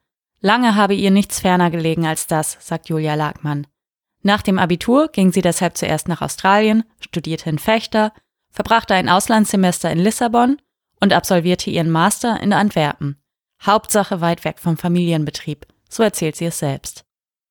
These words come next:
Trotz der ganz unterschiedlichen Erfahrungen als Unternehmerkinder sind heute alle drei mitarbeitende Gesellschafter. Sarah ist bereits seit elf Jahren im Unternehmen.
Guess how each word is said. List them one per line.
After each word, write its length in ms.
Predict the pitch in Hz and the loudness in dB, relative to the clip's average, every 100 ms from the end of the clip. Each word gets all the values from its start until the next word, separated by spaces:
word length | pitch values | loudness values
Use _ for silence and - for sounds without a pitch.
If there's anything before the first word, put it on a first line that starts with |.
| _ _ _ _ _ _ _ - | _ _ _ _ _ _ _ -18
Trotz 260 | - 202 - | -2 -2 0
der 140 | 254 | 0
ganz 200 | 214 202 | 2 2
unterschiedlichen 760 | 180 233 262 240 190 - 185 196 | 2 2 2 0 0 0 0 2
Erfahrungen 480 | 175 - 175 175 185 | 2 2 2 2 2
als 180 | 165 - | 0 -2
Unternehmerkinder 920 | 165 180 170 185 220 - 226 233 233 | -2 0 2 2 2 2 2 4 2
sind 260 | - 190 175 | 0 0 2
heute 240 | 180 185 | 0 2
alle 240 | 185 220 | 2 2
drei 420 | 240 196 175 180 196 | 2 2 2 2 2
mitarbeitende 640 | 180 - 175 170 - 190 | -2 0 0 0 0 -2
Gesellschafter. 800 | 202 190 170 - 156 - - 147 - _ _ _ | -2 0 -2 -2 -8 -10 -12 -12 -14 _ _ _
Sarah 340 | - 214 254 | 2 2 4
ist 160 | 240 - | 0 -2
bereits 340 | 190 180 185 | 0 0 0
seit 200 | - 170 | -2 -4
elf 280 | - 180 208 | 0 0 0
Jahren 260 | 185 175 175 | 2 2 2
im 100 | 175 | 0
Unternehmen. 600 | 170 185 165 156 151 | -2 -2 -2 -2 -4